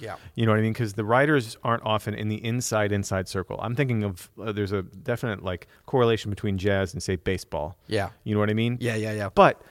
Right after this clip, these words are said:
Speaker 2: great writers can help lift the awareness of the music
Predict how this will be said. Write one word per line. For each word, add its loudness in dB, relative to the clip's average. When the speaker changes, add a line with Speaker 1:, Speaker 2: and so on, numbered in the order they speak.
Speaker 2:
great 4
writers 4
can -6
help -2
lift 2
the 0
awareness 2
of 6
the 2
music 2